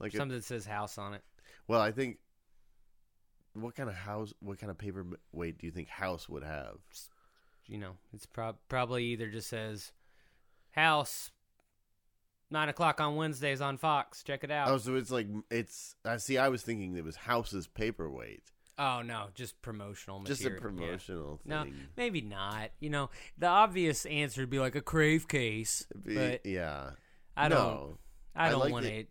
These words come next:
Speaker 2: I don't want Baby Jesus eating burgers. He can't
Speaker 1: Yeah.
Speaker 2: handle that yet.
Speaker 1: You
Speaker 2: There'll be
Speaker 1: It's
Speaker 2: time.
Speaker 1: important that he hold down his papers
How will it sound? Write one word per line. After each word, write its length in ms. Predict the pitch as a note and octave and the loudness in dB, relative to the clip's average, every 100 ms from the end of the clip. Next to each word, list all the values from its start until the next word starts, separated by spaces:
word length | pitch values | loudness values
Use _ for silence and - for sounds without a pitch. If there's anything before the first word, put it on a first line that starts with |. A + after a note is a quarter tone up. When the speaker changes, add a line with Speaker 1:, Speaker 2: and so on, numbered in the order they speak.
| B2+ | -4
Speaker 2:
I 60 | |
don't 100 | C3+ | -2
want 140 | A2 G2+ | -4 -4
Baby 280 | G#2 G2 G#2 | -4 -4 -6
Jesus 400 | G#2+ G#2+ G2+ A#2 | -6 -6 -8 -10
eating 380 | G#2+ G2+ G2 F#2 | -10 -10 -10 -6
burgers. 480 | A2 A#2 C3+ C#3 B2 | -6 -4 -4 -4 -4
He 120 | D3+ | -6
can't 260 | - C3+ A2+ | -4 -4 -4
Speaker 1:
Yeah. 40 | |
Speaker 2:
handle 240 | A#2 A#2 A2+ | -4 -4 -2
that 220 | A#2 A#2 | -2 -4
yet. 260 | A#2 B2 - - - - - - | -4 -4 -6 -14 -20 -16 -14 -6
Speaker 1:
You 220 | - C3 - - - - - - - - - - | -2 -2 -4 -20 -20 -20 -18 -16 -16 -18 -18 4
Speaker 2:
There'll 160 | F3 E3+ | 8 8
be 100 | E3 | 6
Speaker 1:
It's 100 | E3 | 6
Speaker 2:
time. 300 | E3+ E3 E3+ | 6 6 6
Speaker 1:
important 340 | E3 E3 D3+ | 4 2 2
that 100 | B2+ A2+ | 2 2
he 60 | |
hold 300 | A#2 A#2 A2+ | 2 2 2
down 240 | G2 F#2+ G#2 | 2 0 0
his 120 | G2+ | -4
papers 800 | - A#2+ A#2 A#2+ - G2+ G2+ - | -4 -4 -2 -2 -4 -4 -6 -10